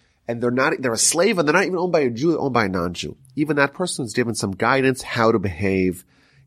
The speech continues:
in, in that scenario. And I think the lesson for us is, you know, we can say, "Hey, what difference does it make if I observe this mitzvah? After all, I'm not religious." Or, "After all, I have so many other problems. I have so many other sins.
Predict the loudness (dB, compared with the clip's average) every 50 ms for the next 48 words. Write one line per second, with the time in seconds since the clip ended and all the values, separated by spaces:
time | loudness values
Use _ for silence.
0 | _ _ 0 2 2 2 2 2 0 0 -2 -2 -2 -2 0 0 0 0 0 0
1 | -2 -2 -6 -12 -20 _ -2 -2 0 0 -2 -2 -2 0 0 2 2 2 2 2
2 | 0 -2 -6 -12 _ _ _ _ _ _ _ _ _ _ _ _ _ _ _ _
3 | _ _ _ _ _ _ _ _ -2 0 2 2 0 0 2 2 2 2 2 0
4 | -2 0 0 2 2 2 2 0 0 0 -2 -2 -4 -4 -2 0 0 2 2 0
5 | 0 0 -2 -2 0 -2 -2 0 0 2 2 4 2 2 2 2 0 0 0 -2
6 | -6 -12 _ _ _ _ _ _ _ _ _ _ _ _ _ -2 -2 0 0 2
7 | 2 2 0 2 0 0 2 2 2 2 0 0 0 0 0 0 0 0 0 0
8 | 0 0 -2 -4 -4 -4 -4 -6 -6 -6 -6 -4 -2 -2 -2 -2 -2 0 0 2
9 | 2 0 -2 -6 -12 _ _ _ _ _ _ 0 0 2 2 2 0 0 -2 -4
10 | -6 -6 -8 -10 -12 -12 -8 -4 -2 -2 0 -2 -2 -2 -2 0 0 2 2 0
11 | 0 -2 -4 -4 -4 -4 -4 -2 -2 -2 0 0 -2 -2 -4 -4 -2 0 0 2
12 | 2 0 0 0 0 0 2 2 4 4 2 0 0 -2 -2 -4 -2 -2 -2 -2
13 | -2 -2 0 0 0 0 0 -2 -2 -2 -2 -2 -2 -2 -4 -6 -8